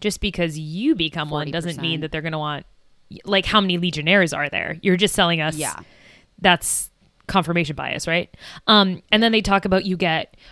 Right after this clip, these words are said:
Speaker 1: early access to Summer Smash ticket, access to exclusive Legionnaire gear. So again, more things to buy. Ability to earn free products monthly.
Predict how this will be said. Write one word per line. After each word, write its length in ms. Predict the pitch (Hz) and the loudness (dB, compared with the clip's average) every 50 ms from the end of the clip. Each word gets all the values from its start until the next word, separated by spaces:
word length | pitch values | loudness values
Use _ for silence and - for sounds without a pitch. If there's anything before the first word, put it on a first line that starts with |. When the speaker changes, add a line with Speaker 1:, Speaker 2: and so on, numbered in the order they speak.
| - _ - | -8 _ 6
Speaker 1:
early 260 | 240 277 277 240 220 | 6 8 8 8 6
access 380 | 196 196 208 - 220 196 - - | 4 2 0 -2 -4 -6 -4 -6
to 100 | 208 190 | -6 -4
Summer 240 | - 226 202 202 | -2 -2 -2 -2
Smash 340 | 185 - 196 170 170 - - | -2 -2 0 -2 -2 -2 -4
ticket, 380 | - 202 190 - 170 170 - _ _ _ - | -4 -4 -2 -2 -2 -2 -4 _ _ _ -2
access 340 | - 214 185 - - 233 - | -2 -2 0 0 -2 -4 -2
to 120 | - - 190 | -2 -4 -4
exclusive 500 | 185 - - - - 277 285 - 208 175 | -2 -2 -2 0 0 0 0 0 0 0
Legionnaire 440 | 196 208 175 175 190 190 196 196 185 | 0 0 0 2 4 4 6 4 4
gear. 260 | 160 165 151 147 - | 0 -2 -6 -6 -4
So 220 | - - 185 165 | -2 -2 0 0
again, 300 | - 175 170 190 170 170 | 2 4 4 4 4 4
more 180 | 165 156 156 175 | 2 2 2 2
things 220 | - 220 226 208 - | 2 2 2 2 2
to 80 | 185 | 2
buy. 380 | 160 160 143 139 135 143 170 175 - - - - - _ - | 2 2 2 0 0 -2 -4 -6 -8 -12 -20 -20 -4 _ 4
Ability 440 | 202 180 233 233 254 262 262 277 247 | 6 8 10 10 10 8 6 6 4
to 180 | - 226 220 - | 4 2 0 2
earn 360 | - 196 190 196 214 220 233 226 | 2 2 2 2 2 0 -2 -4
free 300 | - - - 226 214 208 | -4 -4 -4 -2 -2 -2
products 480 | - - - 202 190 180 180 175 - - | -2 0 2 2 2 2 2 0 -2 -2
monthly. 640 | 170 170 170 170 - - - - - - 190 190 | -2 -2 -2 -4 -6 -10 -10 -8 -6 -4 -4 -6